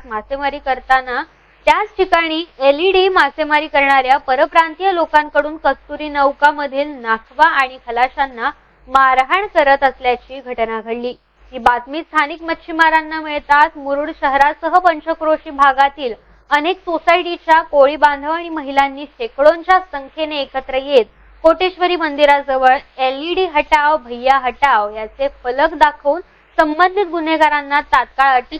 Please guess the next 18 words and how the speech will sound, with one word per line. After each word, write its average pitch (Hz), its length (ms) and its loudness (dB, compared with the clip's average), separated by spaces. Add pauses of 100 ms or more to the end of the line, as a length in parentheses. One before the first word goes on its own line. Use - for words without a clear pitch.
(100)
करा, 330 260 4
नाहीतर 330 380 -4
सर्वात 294 580 2
मोठं 269 460 -4
आंदोलन 277 480 0
छेडू 277 480 -2 (380)
आणि 277 200 2
आमच्या 294 280 0
कुंकुवाचं 320 680 2
रक्षण 294 420 0
करा, 277 240 2
अशी 254 300 -2
मागणी 247 420 -4
या 294 100 -8
महिला 254 440 -2
कोळी 277 300 0
बांधवांनी 247 680 -6
यावेळेस 247 500 0